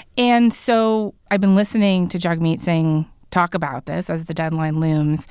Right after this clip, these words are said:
And he's saying he's gonna break up from this marriage deal with the Liberals if this doesn't happen. And so I just wanna talk to you about the political considerations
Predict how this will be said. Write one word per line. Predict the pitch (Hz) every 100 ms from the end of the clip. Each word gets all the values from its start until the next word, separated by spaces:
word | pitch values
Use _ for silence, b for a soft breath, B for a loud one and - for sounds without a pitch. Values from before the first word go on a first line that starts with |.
| b b b b 190
And | 160
he's | 247 254 -
saying | 226 220 202
he's | 180 175
gonna | - 165 147 147 147 - -
break | 180 165 165
up | 151 - - - _ -
from | - 160
this | 151 143 -
marriage | 175 160 151 -
deal | 151 - -
with | 175 170
the | -
Liberals | 170 180 160 156
if | 160
this | - -
doesn't | 156 160
happen. | 175 175 135 -
And | - 180 170
so | 185 180 B B B
I | -
just | 226
wanna | 277 254
talk | - 233
to | 247
you |
about | 220 196
the | 165
political | - 170 190 214 196 170 156 151 - - - - - - -
considerations | 185 190 175 170 180 - 170 156 160 -